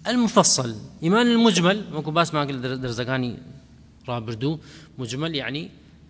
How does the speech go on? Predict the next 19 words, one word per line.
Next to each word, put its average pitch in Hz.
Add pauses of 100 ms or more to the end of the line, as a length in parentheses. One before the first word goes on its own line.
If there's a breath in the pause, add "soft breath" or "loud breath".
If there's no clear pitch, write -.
(100)
ئێ، - (1400)
پوخت -
یعنی. 98 (640)
مفەسەل 143
ئەوەی 160
کە 139 (100)
تەفسیلی 131
پێ 127 (260)
دراوە. 107 (800 loud breath)
<clears throat> -
ئیمانی 220
مجمل، 180
خۆشەویستان، 175 (640)
عامەی 165
خەڵکی 156 (320)
ئیمانی 165
مجملیان 156
هەبێ 196 (920)
کافیە 127